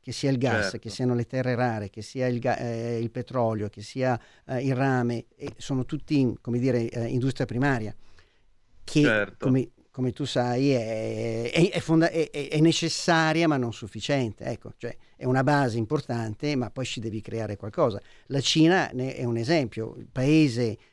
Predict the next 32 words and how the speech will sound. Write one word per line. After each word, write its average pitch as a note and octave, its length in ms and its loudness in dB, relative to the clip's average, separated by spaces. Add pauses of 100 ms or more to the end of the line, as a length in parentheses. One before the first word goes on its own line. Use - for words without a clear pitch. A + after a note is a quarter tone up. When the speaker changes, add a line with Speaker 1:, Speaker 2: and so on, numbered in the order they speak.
Speaker 1:
grande B2+ 520 2
ma A2 140 -2
molto B2+ 380 2
povero B2 480 2
di A2 100 -4
materia B2 400 -2
prima, C3 420 0 (340)
in C3+ 140 0
realtà B2+ 380 0
si B2 160 -8
è, D3 80 -4 (100)
è, A2+ 100 -16 (220)
è B2 160 -4
riuscito C3 720 -2 (260)
a, A#2 220 -10
a, A2+ 260 -6
a, G#2+ 440 -4
a, G#2 840 -8 (120)
a - 120 -8
creare B2 440 0
un C#3 100 4
impero A#2 320 -2
industriale, D#3 560 2
motivo D3+ 500 2
per D#3+ 180 0
il G3+ 160 -2
quale, A#2+ 540 0 (300)
come B2+ 200 0
hai B2 40 0
detto B2 240 -4
giustamente A#2+ 680 -2
te, A#2 300 -2